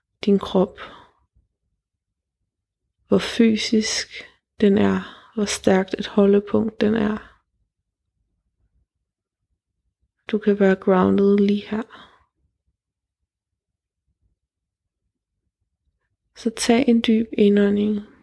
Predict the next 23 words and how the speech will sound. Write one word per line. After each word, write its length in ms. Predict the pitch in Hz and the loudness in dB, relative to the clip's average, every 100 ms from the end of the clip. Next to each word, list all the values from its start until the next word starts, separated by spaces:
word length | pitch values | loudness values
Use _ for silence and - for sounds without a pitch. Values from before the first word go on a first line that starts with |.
| _ _ - | _ _ -6
og 140 | 220 | -6
på 160 | - - | -2 0
udåndingen 880 | 220 214 214 214 214 214 220 226 - _ _ _ _ _ _ _ _ _ _ _ _ _ _ _ - | 4 4 4 2 2 0 -2 -6 -10 _ _ _ _ _ _ _ _ _ _ _ _ _ _ _ -4
beslutter 560 | 269 - - 208 208 | -4 -2 0 2 2
du, 220 | 208 208 214 | 2 2 2
om 160 | 202 | 2
du 120 | 196 | 0
vil 380 | 196 190 202 214 - 202 202 | 0 0 0 -4 -12 -20 -2
vågne 360 | 185 180 185 233 - | 0 0 -2 -4 -4
op 220 | 214 - - - - _ _ _ - | -4 -4 -20 -20 -20 _ _ _ 0
nu, 280 | 240 269 - _ _ | 2 2 -4 _ _
eller 160 | 262 254 | 0 4
om 120 | 254 | 4
du 120 | 254 | 2
vil 220 | 254 254 254 | 2 2 0
blive 220 | 262 254 | 0 0
siddende 680 | - - 214 214 220 240 240 - | 0 2 4 4 4 2 0 -2
lidt 180 | 214 220 | -2 2
længere 320 | 202 202 202 | 2 4 2
i 40 | |
den 180 | 208 202 | 2 2
her 100 | 208 | 2
øvelse. 580 | 214 202 208 208 - 240 | 2 2 0 -2 -6 -8